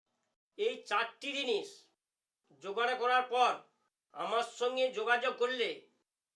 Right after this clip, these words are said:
এতে কি কাজ হয় আমি বলে দেব। এবং আজকে একটি এই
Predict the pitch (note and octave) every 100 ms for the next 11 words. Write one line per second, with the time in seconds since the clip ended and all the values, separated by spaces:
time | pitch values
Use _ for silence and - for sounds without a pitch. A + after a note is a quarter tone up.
0 | _ _ _ - G3+ - B3+ B3+ B3+ A#3+
1 | A#3+ B3+ B3+ A#3 F3 - _ E3+ G#3 A#3+
2 | F#3 G#3 G3+ F3 C3+ - _ _ _ _
3 | _ _ G3+ B3 B3 - G3 A#3 A#3+ C#4+
4 | C4 - C4 D#4+ A#4 - _ _ _ _
5 | _ _ _ _ _ _ _ _ _ _
6 | _ _ G#3+ C4+